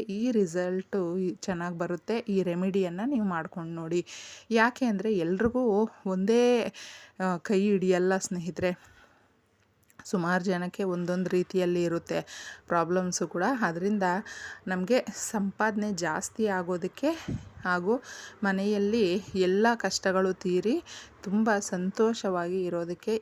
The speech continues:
ಈ ರೆಮಿಡಿಯನ್ನು ನೀವು ಮಾಡ್ಕೊಳ್ಳಿ. ಇದಕ್ಕೆ ನಮಗೆ ಒಂದು ಬೆಳ್ಳಿಯ, ನೀವು ಯಾವುದೇ ಒಂದು ಬೆಳ್ಳಿ ಲೋಹ ಅಂದರೆ ಒಂದು ಪಾತ್ರೆ, ಈ ಚಿಕ್ಕದು ಬಟ್ಲು, ಏನಾದರೂ ಪ್ಲೇಟು, ನೀವು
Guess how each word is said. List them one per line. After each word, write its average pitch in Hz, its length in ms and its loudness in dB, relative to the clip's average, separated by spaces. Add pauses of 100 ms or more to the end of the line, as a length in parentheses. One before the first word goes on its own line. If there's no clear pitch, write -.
(100)
ಈ 190 160 2
ರೆಮಿಡಿಯನ್ನು 170 720 -2
ನೀವು 233 180 6
ಮಾಡ್ಕೊಳ್ಳಿ. 165 560 -2 (360)
ಇದಕ್ಕೆ 208 420 2
ನಮಗೆ 180 400 -2
ಒಂದು 170 360 -2 (600)
ಬೆಳ್ಳಿಯ, 202 480 4 (520)
ನೀವು 196 200 4
ಯಾವುದೇ 180 580 4 (240)
ಒಂದು 175 260 0 (240)
ಬೆಳ್ಳಿ 185 460 4
ಲೋಹ 180 340 2 (200)
ಅಂದರೆ 196 320 0 (180)
ಒಂದು 180 200 -2
ಪಾತ್ರೆ, 180 520 0 (240)
ಈ 180 80 0 (640)
ಚಿಕ್ಕದು 175 380 -2
ಬಟ್ಲು, 170 420 0 (400)
ಏನಾದರೂ 196 600 2
ಪ್ಲೇಟು, 180 500 0 (540)
ನೀವು 202 200 4